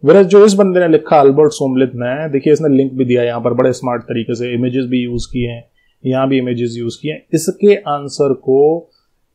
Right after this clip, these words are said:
तीन लाख बाईस हजार आठ सौ views मिले हैं। आप इमेजिन करिए कि इन तीन और छियासठ लोगों ने upvote किया है, Right? दो लोगों ने share भी किया और दो लोगों ने comment भी किया है, यानी इतनी engagement मिली है। और अगर इस website को इसका टेन परसेंट यानी कि सिर्फ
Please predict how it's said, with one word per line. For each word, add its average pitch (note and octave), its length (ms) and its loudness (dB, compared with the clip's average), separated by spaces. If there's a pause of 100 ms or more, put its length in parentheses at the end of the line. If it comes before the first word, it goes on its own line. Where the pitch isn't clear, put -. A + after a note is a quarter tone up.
(180)
तीन G#3+ 360 6
लाख E3 440 6
बाईस C#3 380 2
हजार C3+ 460 2
आठ B2+ 240 0
सौ C3 360 -2
views A#2+ 300 -6
मिले A2+ 220 -4
हैं। A2+ 200 -12
आप A#2+ 220 -6
इमेजिन B2+ 360 -2
करिए C3 280 0
कि C#3 140 -6
इन C#3 160 -8
तीन D3+ 340 -8
और C3+ 280 -4
छियासठ E3 420 0
लोगों D#3 260 2
ने D3 100 -4
upvote B2 420 -2
किया A#2 260 -10
है, A2+ 100 -18 (600)
Right? D3+ 280 4
दो C3 240 2
लोगों D#3 240 4
ने D#3+ 100 -2
share D#3+ 320 2
भी E3 120 4
किया E3+ 160 2
और E3+ 140 2
दो D3 100 6
लोगों D3 240 4
ने D#3 80 -2 (140)
comment C3 380 -2
भी B2 160 -4
किया A2+ 260 -12
है, A#2 120 -20 (440)
यानी D#3+ 240 0
इतनी F3 280 -2
engagement D3 600 0
मिली C#3+ 220 0
है। C3 200 4
और D#3 100 2
अगर D3+ 200 4
इस E3 140 -2
website C#3+ 440 0
को D#3 100 2
इसका D3 200 0
टेन E3 220 0
परसेंट C#3 380 0
यानी C#3 200 0
कि D#3+ 80 0
सिर्फ E3+ 280 0